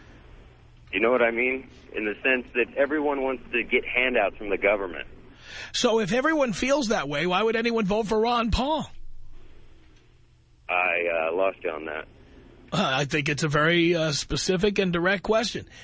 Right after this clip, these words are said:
Speaker 2: If what you say is true, that everybody wants a handout, why would they vote for a candidate who's against handouts?
Speaker 1: Well,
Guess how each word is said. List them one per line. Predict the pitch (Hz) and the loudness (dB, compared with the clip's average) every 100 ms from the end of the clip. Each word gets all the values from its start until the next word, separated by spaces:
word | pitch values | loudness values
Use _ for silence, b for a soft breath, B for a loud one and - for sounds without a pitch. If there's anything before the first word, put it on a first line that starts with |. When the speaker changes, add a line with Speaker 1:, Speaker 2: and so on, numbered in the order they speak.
| B | B
Speaker 2:
If | 160 151 | -4 0
what | 190 226 | 0 2
you | 285 | 2
say | 247 233 220 | 2 2 2
is | 190 | 2
true, | - 180 | 2 0
that | 156 | 2
everybody | 156 190 214 214 196 | 2 2 2 4 4
wants | 190 180 | 2 0
a | 190 | 0
handout, | 208 202 143 92 - - B B | 0 0 -2 -6 -14 -20 B B
why | - 175 | 0 2
would | 247 | 4
they | 240 | 2
vote | 214 220 | 2 0
for | 214 | 0
a | 214 | 0
candidate | - 208 202 196 202 | 2 2 2 2 0
who's | 175 | 0
against | 190 196 208 - | 0 0 0 0
handouts? | 240 262 - - - - - - - | 0 0 -4 -10 -18 -18 -20 -20 -18
Speaker 1:
Well, | 107 143 | -4 0